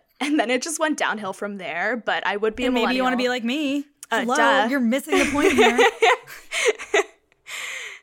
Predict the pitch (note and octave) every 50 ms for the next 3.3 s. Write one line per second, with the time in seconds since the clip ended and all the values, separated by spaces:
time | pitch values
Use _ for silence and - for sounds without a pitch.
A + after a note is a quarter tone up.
0 | _ _ D#4 D4+ D#4 D4 - - C4 D4 C#4+ - D#4 B3 - - C4 A#3+ A3 A#3+
1 | B3+ C4+ C#4 B3 C4 A#3+ G#3+ G3 - B3+ A3+ A3 - - F3+ - _ _ A3+ A#3+
2 | A#3+ A3 G#3+ - - - - A#3 C4 _ _ _ _ _ _ _ - G#3+ G#3 F#3+
3 | F#3 G3 G#3+ B3+ C4